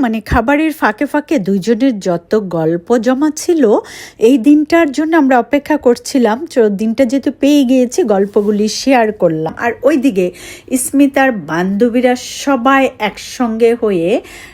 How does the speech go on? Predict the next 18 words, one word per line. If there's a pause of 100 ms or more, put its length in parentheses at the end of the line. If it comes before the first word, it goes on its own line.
(160)
ওরা
নাচ
প্র্যাকটিস
করতে
গেছে,
গায়ে
হলুদে (200)
ডান্স
করবে
তো,
তো
সেগুলি
প্র্যাকটিস
করতে
গেছে।
এই
যে
পানিপুরিও